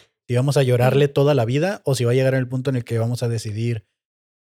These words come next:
Speaker 1: hacer las paces con eso y reírnos con ello.
Speaker 2: Sí,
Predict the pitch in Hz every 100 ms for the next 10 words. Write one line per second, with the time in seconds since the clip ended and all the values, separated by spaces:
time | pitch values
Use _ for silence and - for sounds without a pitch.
0 | _ _ _ 139 123 135 139 - 127 135
1 | - 117 127 123 156 165 - - 113 104
2 | 104 110 - 120 117 120 117 - 107 107
3 | 104 98 _ - 240 240